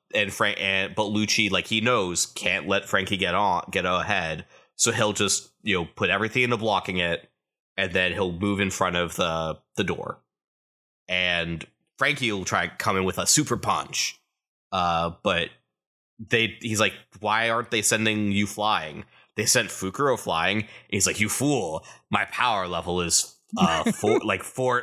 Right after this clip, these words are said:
Speaker 1: you know, like, five times higher."
Speaker 2: The power levels. <laughs>
Speaker 1: Yeah, the power levels.
Speaker 2: They did
Speaker 1: You
Speaker 2: matter.
Speaker 1: fool.
Speaker 2: <laughs> Fukuro wasn't spewing bullshit. <laughs> I mean, they probably were, but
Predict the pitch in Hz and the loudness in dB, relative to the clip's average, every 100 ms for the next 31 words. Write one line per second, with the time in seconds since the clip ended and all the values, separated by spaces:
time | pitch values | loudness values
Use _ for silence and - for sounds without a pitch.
0 | 110 95 85 - 101 90 - - 110 113 | -2 -6 -6 -4 -2 -2 -6 -2 -2 0
1 | 117 104 90 - _ - 104 101 78 78 | 0 -2 -2 -6 _ -2 0 0 0 -4
2 | 85 _ _ _ _ _ _ _ _ - | -8 _ _ _ _ _ _ _ _ -12
3 | - - 180 247 220 190 156 127 131 311 | -8 -2 0 2 4 2 2 -2 2 2
4 | - - - - - - 440 127 403 - | 2 0 -2 -6 -8 0 4 6 4 2
5 | 135 120 101 90 82 85 226 - - - | 2 2 2 -2 -2 0 0 -2 -4 -10
6 | - - 190 214 262 196 175 139 127 135 | -6 -4 0 2 4 4 4 4 2 0
7 | - - - - 254 226 247 - 233 196 | -4 -8 -6 -2 0 2 0 2 0 2
8 | 240 226 240 214 202 - - 226 233 220 | 0 0 -2 0 2 2 2 0 2 2
9 | 233 254 - - 185 90 - - - - | 2 2 2 2 2 2 -2 -12 -20 -20
10 | - _ _ _ _ _ _ _ - - | -20 _ _ _ _ _ _ _ -6 -2
11 | - - - _ _ _ _ _ _ _ | -2 0 -4 _ _ _ _ _ _ _
12 | - - 156 165 139 123 - 151 - - | -20 -16 -2 2 2 2 2 0 0 -2
13 | 147 123 131 117 - - 135 135 | 0 2 2 0 -4 0 2 4